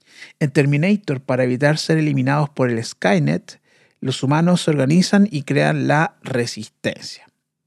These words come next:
En la pandemia, nuestra resistencia es el cuerpo médico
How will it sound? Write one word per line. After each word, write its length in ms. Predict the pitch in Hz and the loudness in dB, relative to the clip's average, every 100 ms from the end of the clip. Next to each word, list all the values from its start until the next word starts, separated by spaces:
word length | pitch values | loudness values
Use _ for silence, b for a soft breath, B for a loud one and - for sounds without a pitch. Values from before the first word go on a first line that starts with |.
| _ _ _ | _ _ _
En 140 | 123 113 | -6 -4
la 100 | 110 | -4
pandemia, 720 | 113 117 143 151 156 170 - B B B | -2 2 4 6 4 2 -2 B B B
nuestra 320 | 127 - 131 | -2 0 0
resistencia 840 | 123 - - 143 151 151 - 147 | 0 -4 -6 0 0 0 0 2
es 380 | 139 147 160 - - | 4 4 0 -4 -6
el 580 | 127 120 113 113 110 107 | -2 0 -2 -2 -4 -4
cuerpo 400 | - 127 - 117 | -2 -2 -2 -2
médico 760 | 127 165 156 139 - 139 143 | 2 2 2 0 0 2 2